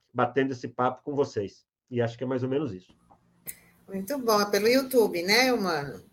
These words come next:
Speaker 1: Sim, é pelo, pelo YouTube. Depois eu tô aqui agora, eu, vai ser meio difícil aqui eu passar o link aqui pra
Speaker 2: Não, o
Speaker 1: vocês,
Speaker 2: Taigo já colocou
Speaker 1: mas é
Speaker 2: aqui na nossa telinha pra,
Speaker 1: Ah,
Speaker 2: pra
Speaker 1: perfeito. Ótimo, ótimo.
Speaker 2: Tá?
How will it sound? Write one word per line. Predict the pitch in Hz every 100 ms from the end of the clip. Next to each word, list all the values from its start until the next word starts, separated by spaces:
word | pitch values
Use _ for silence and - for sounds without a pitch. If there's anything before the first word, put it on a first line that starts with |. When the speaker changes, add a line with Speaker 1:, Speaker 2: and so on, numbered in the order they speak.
| _ _ _ _ _ _ _
Speaker 1:
Sim, | - 233 185 117
é | 143
pelo, | - 170 180 180 175 170
pelo | 170 165 175
YouTube. | 202 202 135 117
Depois | 120 147 156 170 180 175 151
eu | 147
tô | 147
aqui | 131 135
agora, | 117 131 139 113 -
eu, | 123 117 113 123
vai | 113
ser | -
meio | 120 120
difícil | 117 117 113
aqui | -
eu |
passar | 120 110 107
o |
link | 110 110
aqui | -
pra | 127
Speaker 2:
Não, | 127
o |
Speaker 1:
vocês, | 147 202
Speaker 2:
Taigo | -
já | 247 254
colocou | 254 247
Speaker 1:
mas | 254 226
é |
Speaker 2:
aqui | 170
na | 156 202
nossa | 196 202 -
telinha | 190 190 226 254 262 262 262 _ _
pra, | 196 196 185 180 180 -
Speaker 1:
Ah, | 170
Speaker 2:
pra | 180
Speaker 1:
perfeito. | 170 170 - 151
Ótimo, | 156 156 - 98 87 _ _
ótimo. | 123 101 - 82
Speaker 2:
Tá? | 165 185 208 240 269